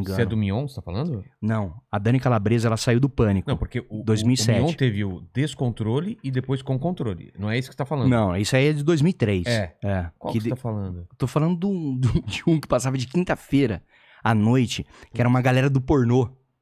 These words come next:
Speaker 2: Cara, eu não
Speaker 1: É,
Speaker 2: lembro, velho.
Speaker 1: tinha, tinha o Matheus
Speaker 2: Eu lembro
Speaker 1: Carriere,
Speaker 2: disso.
Speaker 1: tinha, tinha umas, tinha uma,
Speaker 2: Mas o que que
Speaker 1: tinha
Speaker 2: era
Speaker 1: uma
Speaker 2: o
Speaker 1: galera da
Speaker 2: programa?
Speaker 1: Brasileirinha. Cara, era assim, é, esquetes, é, rapidinho, tiradinhas de humor, que aí a mulher chegava, tirava a roupa, sempre ficava de
Speaker 2: Nossa,
Speaker 1: calcinha,
Speaker 2: cara.
Speaker 1: sutiã, fazendo,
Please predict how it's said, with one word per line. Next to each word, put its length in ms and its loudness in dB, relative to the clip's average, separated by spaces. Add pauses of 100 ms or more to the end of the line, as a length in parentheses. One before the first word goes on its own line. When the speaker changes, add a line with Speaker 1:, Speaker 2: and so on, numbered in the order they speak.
(340)
Speaker 2:
Cara, 360 -10
eu 60 -4
não 220 -2
Speaker 1:
É, 320 4
Speaker 2:
lembro, 140 0
velho. 100 0
Speaker 1:
tinha, 280 4
tinha 220 0
o 40 2
Matheus 360 0
Speaker 2:
Eu 100 2
lembro 180 2
Speaker 1:
Carriere, 300 2
Speaker 2:
disso. 120 -14
Speaker 1:
tinha, 300 0
tinha 180 -4
umas, 440 0
tinha 180 -4
uma, 400 2
Speaker 2:
Mas 100 -2
o 20 -12
que 100 -6
que 60 -12
Speaker 1:
tinha 100 2
Speaker 2:
era 60 4
Speaker 1:
uma 80 4
Speaker 2:
o 20 2
Speaker 1:
galera 260 4
da 40 0
Speaker 2:
programa? 160 2
Speaker 1:
Brasileirinha. 600 4
Cara, 240 0
era 160 0
assim, 300 -4
é, 340 0
esquetes, 680 -2 (320)
é, 80 2
rapidinho, 540 -2
tiradinhas 680 2
de 100 2
humor, 460 2 (540)
que 200 -2
aí 300 4
a 80 2
mulher 300 2
chegava, 400 2
tirava 300 2
a 20 0
roupa, 760 2
sempre 280 -4
ficava 200 2
de 80 4
Speaker 2:
Nossa, 140 2
Speaker 1:
calcinha, 420 2
Speaker 2:
cara. 140 0
Speaker 1:
sutiã, 220 0
fazendo, 240 -2